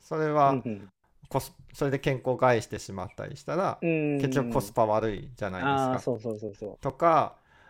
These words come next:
Speaker 2: うん。
Speaker 1: なんか、えーと、コスパを重視するあまり、いや、
Speaker 2: うん。
Speaker 1: 例えばですけど、妻の残したお弁当を僕が食べて、
Speaker 2: うん。
Speaker 1: 実は妻はそういう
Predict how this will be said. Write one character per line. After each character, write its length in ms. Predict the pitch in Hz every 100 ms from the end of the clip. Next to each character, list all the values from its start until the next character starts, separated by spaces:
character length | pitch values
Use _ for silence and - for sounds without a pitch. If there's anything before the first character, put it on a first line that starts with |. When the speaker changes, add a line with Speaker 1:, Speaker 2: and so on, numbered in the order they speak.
| -
Speaker 2:
う 40 |
ん。 40 | 123
Speaker 1:
な 100 | 120
ん 60 |
か、 400 | 104 104 90 87 - _ _ -
え 180 | 107 98
ー 120 | -
と、 460 | 101 95 92 92 -
コ 120 | 143
ス 100 | -
パ 160 | -
を 80 | 139
重 280 | 131 147 143
視 200 | 135 143
す 160 | - 117
る 220 | 113 -
あ 100 | 117
ま 200 | 110 104
り、 340 | 127 156 113 - -
い 40 | 110
や、 100 | 110
Speaker 2:
う 20 |
ん。 40 |
Speaker 1:
例 240 | 120 165 151
え 40 |
ば 140 | 104
で 100 | 90 95
す 100 | -
け 80 |
ど、 240 | 107 104 - _ -
妻 280 | - 120
の 240 | 113 131 -
残 200 | 113 131
し 80 | -
た 100 | 110
お 40 |
弁 220 | 95 107 104
当 260 | 113 120
を 100 | 117 87
僕 220 | 107 104
が 120 | 98
食 140 | - 95
べ 60 |
て、 220 | 92 117 101
Speaker 2:
う 60 |
ん。 40 | 120
Speaker 1:
実 200 | 135 156
は 60 |
妻 260 | 135 123 117
は 120 | 107
そ 180 | - 127
う 40 |
い 80 | 123
う 260 | 123 120